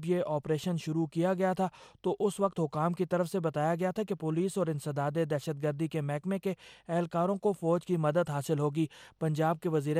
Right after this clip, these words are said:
قانون رانا ثناءاللہ نے جمعے کو صحافیوں سے گفتگو میں تصدیق کی کہ فوج علاقے میں موجود ہے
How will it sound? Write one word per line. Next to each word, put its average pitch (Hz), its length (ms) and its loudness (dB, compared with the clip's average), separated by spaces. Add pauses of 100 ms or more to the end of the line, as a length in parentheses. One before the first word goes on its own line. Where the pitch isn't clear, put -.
قانون 165 360 0
رانا 156 240 2
ثناءاللہ 151 480 0
نے 196 100 2 (360)
جمعے 185 280 2
کو 208 140 0
صحافیوں 160 460 -2
سے 180 120 0
گفتگو 156 460 0
میں 185 120 0
تصدیق 170 420 0
کی 190 160 -2 (280)
کہ 180 120 -4
فوج 180 360 0
علاقے 156 360 2
میں 190 140 2
موجود 151 400 0
ہے 151 120 0